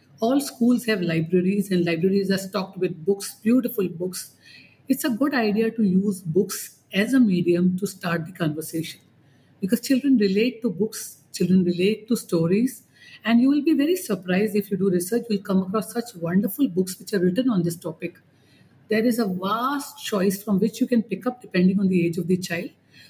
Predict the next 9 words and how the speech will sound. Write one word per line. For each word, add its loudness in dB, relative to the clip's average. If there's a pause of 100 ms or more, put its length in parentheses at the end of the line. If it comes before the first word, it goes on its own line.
So -4
the 4
idea 0
is -2
stories 0
become 0
a -2 (240)
conversation 2
starter, -4